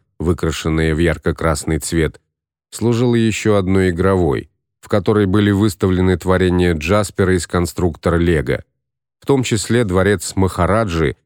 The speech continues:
и робот-дроид Р два Д два. Готовясь к приезду Ника, Карен убрала зверинец Дейзи,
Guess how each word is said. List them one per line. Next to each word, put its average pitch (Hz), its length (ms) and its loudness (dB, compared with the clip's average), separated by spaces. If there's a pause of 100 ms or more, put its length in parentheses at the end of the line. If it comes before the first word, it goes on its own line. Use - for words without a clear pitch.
(120)
и 127 100 -2
робот-дроид 113 960 0
Р 101 200 0
два 95 280 2
Д 90 140 0
два. 85 380 0 (840)
Готовясь 104 540 0
к - 80 -20
приезду 101 520 2
Ника, 98 560 0 (160)
Карен 127 460 0
убрала 113 480 0
зверинец 98 680 0
Дейзи, 107 640 0